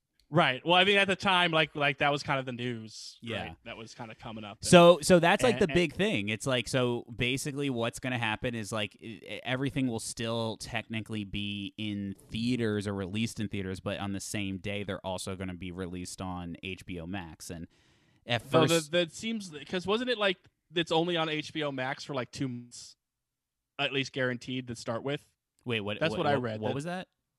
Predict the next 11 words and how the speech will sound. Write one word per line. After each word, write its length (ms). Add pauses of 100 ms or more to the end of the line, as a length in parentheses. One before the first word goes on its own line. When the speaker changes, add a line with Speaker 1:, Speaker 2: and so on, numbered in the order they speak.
(400)
Speaker 1:
I 60
thought 180
it 80
was, 200
like, 360
it's, 320
like, 200
in 160
theaters, 600
and 220
then 400